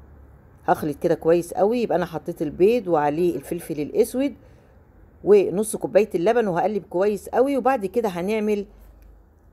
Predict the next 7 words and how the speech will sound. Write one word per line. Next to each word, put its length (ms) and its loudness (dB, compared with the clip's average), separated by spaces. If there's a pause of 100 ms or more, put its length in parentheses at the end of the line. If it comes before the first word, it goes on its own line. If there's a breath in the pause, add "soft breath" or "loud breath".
(440)
بقية 320 4
الخطوات 680 2
على 400 0 (480)
البوتاجاز. 760 -4 (4000 loud breath)
اول 220 6
حاجة 220 2
بجيب 300 0